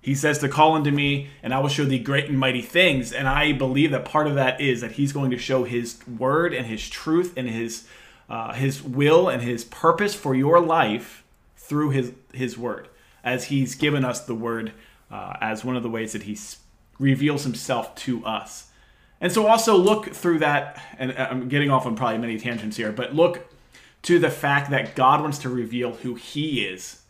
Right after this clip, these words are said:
to you through his word, and ask him to read, ask him to do that. So we're gonna get too far off into the weeds here if we don't go on to number two. So number two is to read the Bible. Uh, it kinds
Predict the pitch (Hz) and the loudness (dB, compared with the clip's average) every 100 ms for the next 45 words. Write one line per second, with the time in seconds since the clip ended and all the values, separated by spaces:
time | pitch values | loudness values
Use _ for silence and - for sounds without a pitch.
0 | _ - 139 123 110 117 95 113 110 95 | _ -6 0 0 0 -4 -6 -6 -8 -6
1 | 101 98 104 110 - 110 104 95 98 95 | -8 -8 -6 -8 -6 -6 -6 -8 -12 -10
2 | 113 120 - 110 101 101 92 90 - - | -6 -6 -4 -6 -6 -8 -8 -10 -12 -10
3 | - 170 151 202 214 185 - 170 156 151 | 2 4 6 6 6 4 0 0 4 6
4 | 151 147 131 131 123 135 131 131 123 131 | 4 4 0 0 0 0 0 -2 0 -2
5 | 117 117 117 113 107 107 - 98 - - | -2 -2 -4 -2 -4 -4 -6 -6 -8 -14
6 | - 151 175 202 - 220 135 147 - - | -6 2 4 4 4 4 4 2 -4 -16
7 | - _ - 165 147 - 165 160 160 139 | -20 _ 4 4 4 0 0 0 0 -2
8 | 143 190 208 165 147 123 104 92 - - | 2 4 6 6 6 2 0 -8 -10 -14
9 | - 127 139 151 151 202 190 - - | -8 2 6 6 6 6 6 2 -8